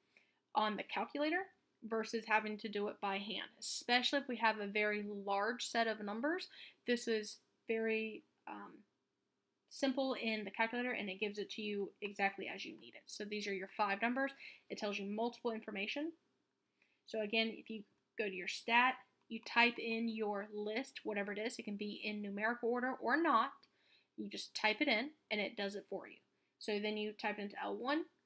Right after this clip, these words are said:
we go back to the stat key and we wanna calculate, and it's that one variable statistics, 'cause this is just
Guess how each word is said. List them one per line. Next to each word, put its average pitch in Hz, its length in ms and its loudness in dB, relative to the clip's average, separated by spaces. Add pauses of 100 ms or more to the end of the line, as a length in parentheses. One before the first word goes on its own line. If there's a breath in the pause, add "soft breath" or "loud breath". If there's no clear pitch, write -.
(380)
we 220 80 -4
go 208 140 -2
back 208 280 4
to 196 60 -6
the 190 140 -10
stat 233 420 2
key 269 140 -2
and 247 80 -2
we 208 80 -4
wanna 190 220 -6 (260)
calculate, 269 680 0 (520 soft breath)
and 220 100 -4
it's - 120 -10
that - 200 -4
one 247 460 0
variable 226 480 4
statistics, - 500 -8
'cause - 160 -10
this 220 240 -4
is 214 60 -14
just 208 200 -6